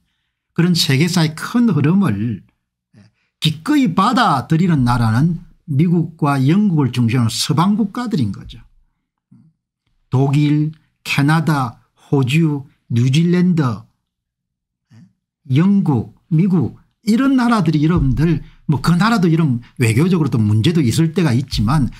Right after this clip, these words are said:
보-, 비교적 그런 나라들이 보편적 가치를 존중하지 않습니까? 이 중국 고위 관리, 주 프랑스 대사 같으면은 상당히 여러분들 미-, 중국의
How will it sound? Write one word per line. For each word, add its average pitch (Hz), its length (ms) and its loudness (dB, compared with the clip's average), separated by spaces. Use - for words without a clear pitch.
보-, 120 260 -2
비교적 311 500 0
그런 277 280 2
나라들이 165 420 2
보편적 262 560 0
가치를 120 400 -2
존중하지 131 540 -2
않습니까? - 640 -20
이 175 240 0
중국 180 400 0
고위 131 320 2
관리, 101 520 -4
주 175 260 0
프랑스 175 580 0
대사 113 280 -2
같으면은 107 600 -2
상당히 185 580 0
여러분들 135 320 0
미-, 147 320 -2
중국의 147 680 0